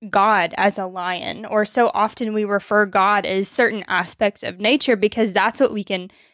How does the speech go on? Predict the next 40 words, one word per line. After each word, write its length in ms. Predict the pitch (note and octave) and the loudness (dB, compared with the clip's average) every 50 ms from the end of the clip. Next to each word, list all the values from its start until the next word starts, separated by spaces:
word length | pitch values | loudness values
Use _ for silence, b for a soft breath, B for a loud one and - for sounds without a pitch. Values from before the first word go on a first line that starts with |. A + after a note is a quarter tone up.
| b b b | b b b
physically, 500 | - D#4 B3 D4 D4 C4 C#4 C4+ C4 C4 | 0 2 2 2 0 0 2 0 0 0
tangibly 500 | - C4 C4+ C4 B3+ C4 A3+ A#3+ A3+ G#3+ | 0 2 2 2 2 0 2 0 0 0
see 360 | - - - D4 C#4 C#4 C4+ | 0 -4 0 2 2 2 2
or 200 | - - F#3+ F3+ | 2 2 0 -2
feel. 580 | - - - - - A3+ A#3+ A3 G#3 G3 G3 - | -4 -8 -14 -10 -2 2 2 4 4 4 2 0
Even, 300 | - G#3+ G#3 A3 A3 G#3 | 0 0 0 0 0 0
I 80 | F#3+ F#3+ | 0 0
guess 220 | G3+ G#3 G3+ - | 0 -2 -4 -6
you 40 | G#3 | -10
can't 280 | - - A#3 G3+ A3 - | -10 -8 -8 -8 -6 -8
see 320 | - - - A#3+ A3 G#3 | -10 -6 -6 -6 -6 -6
wind, 580 | G3 G3+ G#3+ G#3+ F3+ F3+ F3+ G3 A3 A#3+ - - | -6 -2 0 0 0 0 -4 -8 -12 -14 -12 -6
but, 320 | A3 A#3+ A3+ G#3+ G#3+ - - b b b b b b b b b - | 0 2 2 4 2 0 -2 b b b b b b b b b 0
um, 440 | A#3+ A#3 A3+ G#3+ G3+ G3 F3+ - - _ _ _ _ _ _ _ B3 | 2 2 2 2 0 -4 -8 -14 -18 _ _ _ _ _ _ _ -4
just 260 | C4 C4+ B3 - - A#3 | 0 0 0 0 -2 -2
there's 240 | A3+ C#4+ D4+ C#4+ - | 2 2 4 4 2
so 240 | - - D4 C#4 D4 | 0 2 2 2 2
many 300 | D#4 D#4 D4+ D4 C#4+ - | 4 2 2 2 2 2
analogies 580 | - A3 G#3+ G#3 G3+ G#3 A3 G#3+ A3 A3+ G#3+ - | 2 2 2 2 2 2 2 2 0 -2 -4 -2
for 180 | - G#3+ G#3 | 0 0 0
how 300 | G3+ - - A3+ A3 A3+ | 0 0 0 2 2 2
we 140 | A3+ A#3 A#3 | 0 -2 -6
even 360 | - G#3+ A3+ G#3+ A3 G#3+ G#3 | -6 -6 -4 -2 -2 -2 -2
commune 440 | G#3 - A3 G#3 G3+ G3+ G3+ G#3+ G#3+ | -4 -8 -10 -10 -8 -6 -4 -2 -2
with 180 | G#3+ G3+ - - | -2 -2 -4 -2
God 220 | - F#3 G3 G3 | -2 0 0 0
and 120 | G3+ G3 | 0 -2
understand 640 | - F#3+ F3 F3+ F3+ - - - A#3+ A#3+ C4+ C#4+ D4 | -4 -6 -6 -6 -8 -8 -6 -2 0 2 2 2 2
God. 320 | C#4+ D4+ D4+ D4+ D4+ D4 D4 B B B B B B - | 4 4 4 4 4 2 -2 B B B B B B 0
And 280 | B3+ C4 C4 B3+ B3 - _ - | 2 2 2 2 0 -4 _ -2
I 80 | C4+ C#4 | 0 0
think 220 | - D#4+ E4+ G4 | 2 2 2 4
that's 200 | B4 A4+ A4 - | 2 2 2 2
what 160 | - D4+ - | 0 0 2
this 160 | - C4 A#3+ - | 2 0 0 0
post 400 | - A#3 A3+ A3 A3+ - - - | 0 2 2 4 2 2 0 2
was 300 | A#3+ G#3+ G#3 G3+ - - - - - | 2 2 2 2 -4 -8 -10 -12 -8
talking 420 | - - A#3 A#3 A3 - A#3+ A3+ | -2 0 0 0 0 -2 -4 -2
about. 240 | A3 G3+ G3+ F#3+ - - | 0 2 2 2 2 0
I, 100 | G3+ | -2